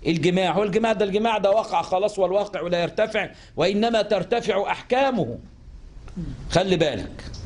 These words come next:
ومحل هذا التقدير إذا أريد بالجنابة الأسباب،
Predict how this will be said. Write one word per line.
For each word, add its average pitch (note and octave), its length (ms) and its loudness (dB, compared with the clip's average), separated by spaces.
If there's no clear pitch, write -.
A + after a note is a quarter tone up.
ومحل A3 460 4
هذا A#3 240 4
التقدير G3+ 540 0
إذا F#3+ 280 2
أريد G3+ 300 2
بالجنابة F#3+ 680 0
الأسباب، D3+ 760 0